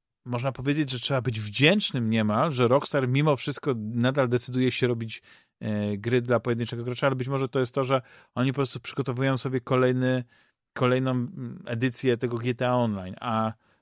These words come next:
a muszą być jak Call of Duty, czyli zrobić jakąś kampanię dla pojedynczego gracza, tylko że oni nie są jak Microsoft czy, czy, czy ten, więc oni po prostu zrobią kampanię sztos.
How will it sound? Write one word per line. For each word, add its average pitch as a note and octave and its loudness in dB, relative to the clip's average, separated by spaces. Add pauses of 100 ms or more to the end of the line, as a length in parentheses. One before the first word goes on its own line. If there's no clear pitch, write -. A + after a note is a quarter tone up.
(160)
a A2 -4
muszą B2 0
być B2+ -2
jak - -4
Call C3+ 6
of A#2 2
Duty, B2+ 0
czyli B2+ -8
zrobić B2+ 0
jakąś B2 -2
kampanię A#2 0 (920)
dla A2+ 2
pojedynczego B2 0
gracza, A#2+ 2
tylko - -6
że A#2+ 0
oni A#2+ 2
nie C#3 -2
są A#2 -6
jak G#2 -4
Microsoft A2+ -2
czy, G#2+ -6
czy, G#2 -4 (800)
czy A2 -8
ten, B2 2
więc A2+ -2 (180)
oni B2 0
po A#2 -4
prostu B2 -2
zrobią A#2 0 (160)
kampanię A#2+ 0
sztos. - -6